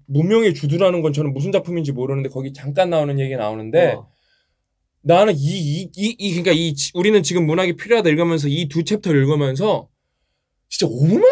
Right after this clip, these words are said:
Speaker 1: 가지
Speaker 2: 어.
Speaker 1: 감정이 교차해서 막 눈물도 날 것 같고 무섭기도 하고 막 그러면서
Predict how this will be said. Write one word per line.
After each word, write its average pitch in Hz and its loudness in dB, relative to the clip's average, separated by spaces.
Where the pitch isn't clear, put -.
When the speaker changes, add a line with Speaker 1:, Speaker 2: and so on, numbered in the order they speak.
Speaker 1:
가지 262 0
Speaker 2:
어. - -18
Speaker 1:
감정이 185 -2
교차해서 156 -2
막 151 -2
눈물도 202 4
날 185 4
것 180 -2
같고 147 -4
무섭기도 175 0
하고 170 2
막 156 -2
그러면서 151 0